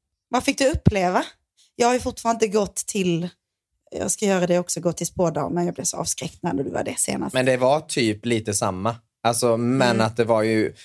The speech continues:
Speaker 2: förra gången var ju att hon masserade, men den här gången var det att man satt och att hon kände liksom in, det är ju energier som
Speaker 1: Mm.
Speaker 2: man kan ha fått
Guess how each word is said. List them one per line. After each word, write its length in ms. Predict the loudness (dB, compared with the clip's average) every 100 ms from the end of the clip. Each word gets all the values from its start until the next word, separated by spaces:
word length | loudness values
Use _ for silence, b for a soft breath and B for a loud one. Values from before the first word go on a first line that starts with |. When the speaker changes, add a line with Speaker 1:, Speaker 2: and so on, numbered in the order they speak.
| B 2
Speaker 2:
förra 140 | 4
gången 220 | 4 4
var 60 | 2
ju 60 | 2
att 80 |
hon 120 | 0 -2
masserade, 680 | 0 0 2 2 2 2
men 100 | 2
den 100 | 0
här 120 | 2 2
gången 220 | 2 2
var 60 |
det 60 | 2
att 120 | 2
man 140 | -2 0
satt 340 | 0 0 0
och 80 | 0
att 80 | 2
hon 200 | -2 0
kände 360 | 0 0 0
liksom 260 | -4 -4 -4
in, 360 | -2 -2 -2 -6 B B B _
det 60 | 2
är 40 |
ju 140 | 2 4
energier 840 | 2 2 0 -2 -2 0 0 0 B B B B
som 440 | 0 2 2 2 -2
Speaker 1:
Mm. 160 | 0
Speaker 2:
man 160 | 0 2
kan 160 | 2
ha 100 | 2
fått 600 | 2 0 0 _ -12 -12